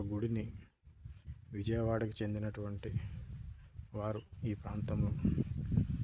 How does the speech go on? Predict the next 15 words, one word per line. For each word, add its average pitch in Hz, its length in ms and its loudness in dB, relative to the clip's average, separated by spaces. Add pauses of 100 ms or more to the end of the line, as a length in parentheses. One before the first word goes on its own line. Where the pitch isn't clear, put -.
(200)
డెవలప్ 101 360 4
చేయడం 107 320 2
జరిగిందని 104 520 8 (1300)
ఇక్కడ 101 200 -4 (880)
స్థానికులు 104 560 0 (560)
చెప్పడం 101 360 0
జరుగుతుంది. 98 440 0 (880)
రేపు 101 240 2
కార్తీక 101 400 4 (100)
మాసంలో 104 460 2 (1000)
ఈ - 20 10 (100)
ప్రాంతంలో - 560 10 (880)
చాలా 101 260 4 (800)
కన్నుల 104 400 4
వైభవంగా 101 580 10